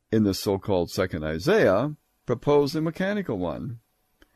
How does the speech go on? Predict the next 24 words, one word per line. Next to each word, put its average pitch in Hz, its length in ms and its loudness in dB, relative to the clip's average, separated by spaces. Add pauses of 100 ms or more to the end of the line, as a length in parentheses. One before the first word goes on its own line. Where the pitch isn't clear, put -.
(220)
He 156 180 4
argued 170 500 6
that 113 180 2
the 113 120 0
articles 131 640 0
have 120 180 -4
been 117 180 0
editorially 101 840 -2
arranged 120 760 -2
on 101 140 -6
the 95 80 -10
principle 113 800 -4
of 117 180 -6
the - 80 -8
catchword. 113 600 -4 (1160)
Passages 127 580 4
have 117 120 -2
been 113 200 0
juxtaposed, 110 960 -2
not 143 220 -2
because 123 480 -4 (200)
of 98 180 -2
any 107 380 -2
intrinsic 104 680 -2